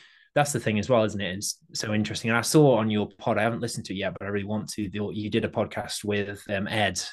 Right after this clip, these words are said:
I listened to the very first bit of it, um, just, um, he said he was the first guy on your pod. I really wanna listen to that because,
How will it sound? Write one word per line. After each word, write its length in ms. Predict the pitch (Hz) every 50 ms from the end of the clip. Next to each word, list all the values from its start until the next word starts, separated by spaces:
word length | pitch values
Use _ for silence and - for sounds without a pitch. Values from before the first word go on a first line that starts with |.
| -
I 140 | - - 107
listened 300 | 104 107 104 - 113 110
to 40 | -
the 80 | 104 95
very 200 | 107 107 98 90
first 420 | - - 113 107 107 110 - -
bit 140 | 143 - 95
of 120 | 101 95
it, 200 | 101 98 95 - - -
um, 200 | 101 98 95 92
just, 480 | 92 113 101 90 - - - - - 113 -
um, 240 | 98 98 98 98
he 160 | 98 98 98 95
said 160 | - - 104
he 60 | 98
was 140 | 98 95 - -
the 120 | 104 107
first 280 | 95 - 117 117 113 -
guy 140 | - 104 101
on 100 | 98 98
your 120 | 98 92
pod. 240 | - 107 101 104 -
I 300 | - - - - - -
really 100 | 117 123
wanna 140 | 113 110 104
listen 200 | 98 - - 101 -
to 100 | - 113
that 160 | 110 - -
because, 400 | - - - 104 98 - -